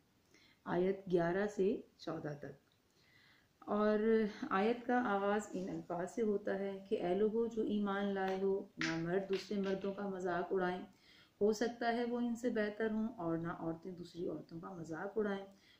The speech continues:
हो सकता है कि वो इनसे बेहतर हों।" इसमें अल्लाह ताला ने हमें बहुत सारी बातें समझाई हैं। नंबर एक, अ, इस आयत में मुखातिब अहले ईमान लोग हैं। कुरान का मौजू इंसान है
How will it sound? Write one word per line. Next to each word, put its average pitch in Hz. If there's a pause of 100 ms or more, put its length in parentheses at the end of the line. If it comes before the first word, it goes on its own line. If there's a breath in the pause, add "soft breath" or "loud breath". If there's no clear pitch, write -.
(140)
हो 226
सकता 175
है 165
कि 170
वो 180
इनसे 165
बेहतर 147
हों।" 151 (1300 loud breath)
इसमें 294
अल्लाह 277
ताला 269
ने 269
हमें 269
बहुत 220
सारी 170
बातें 156
समझाई 151
हैं। 156
नंबर 185
एक, 208 (420 soft breath)
अ, 196
इस 208
आयत 190
में 190
मुखातिब 175 (100)
अहले 175
ईमान 165
लोग 147 (120)
हैं। 156
कुरान 175
का 185
मौजू 175
इंसान 180
है 208